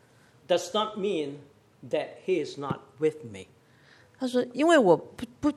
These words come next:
Speaker 2: 不清楚神的，呃，计划，不代表，呃，他没有跟我在一起。”
Speaker 1: 所以，呃，呢個我用中文再講一次，就係話，我雖然唔明白神嘅計劃，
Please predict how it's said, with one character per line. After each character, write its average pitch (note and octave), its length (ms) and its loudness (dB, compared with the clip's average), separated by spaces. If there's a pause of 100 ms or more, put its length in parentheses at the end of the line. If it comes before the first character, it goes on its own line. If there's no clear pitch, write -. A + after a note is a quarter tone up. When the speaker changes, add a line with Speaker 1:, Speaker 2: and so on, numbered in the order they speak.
(140)
Speaker 2:
不 D#4+ 80 4
清 E4 240 4
楚 A#3 180 2
神 F#3 300 2
的， A3 180 10 (220)
呃， F3+ 240 4
计 C#4 200 4
划， A3+ 240 8
不 - 180 2
代 C4+ 180 10
表， D#3 280 4 (200)
呃， F3 260 2
他 G#3 260 2
没 F#3 200 0
有 F3+ 120 4
跟 A3 160 0
我 F3 80 2
在 D#3+ 160 0
一 D#3 80 -4
起。” - 260 -4 (540)
Speaker 1:
所 B3+ 160 10
以， A#3+ 40 12 (180)
呃， F3 300 2
呢 G3+ 60 -2
個 A3+ 180 12
我 D3+ 140 4
用 D3+ 200 2
中 E3 160 2
文 C#3+ 260 0
再 C#3 160 0
講 C3+ 240 -2
一 D3 60 -2
次， B2+ 140 -8
就 B2 120 -8
係 G#2 80 -6
話， G2+ 140 -8 (420)
我 B3+ 140 12
雖 F4 180 12
然 C4+ 40 12
唔 F3+ 60 10
明 D#3+ 380 10
白 E3 280 12
神 D3 260 2
嘅 D#3 120 10
計 D3+ 180 10
劃， C3+ 200 6